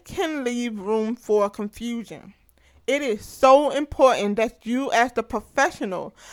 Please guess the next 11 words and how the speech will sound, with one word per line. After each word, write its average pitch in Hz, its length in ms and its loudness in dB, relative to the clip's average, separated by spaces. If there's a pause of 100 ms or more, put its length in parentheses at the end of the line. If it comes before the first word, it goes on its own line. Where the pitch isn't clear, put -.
(260)
make 233 360 0
sure 240 320 4
you 233 260 -2
set 285 380 0
out 220 260 4
time 220 580 -2
for 254 260 4
a 185 120 -2
consultation 277 1080 -2 (380)
to 254 160 -4
clarify 269 1200 4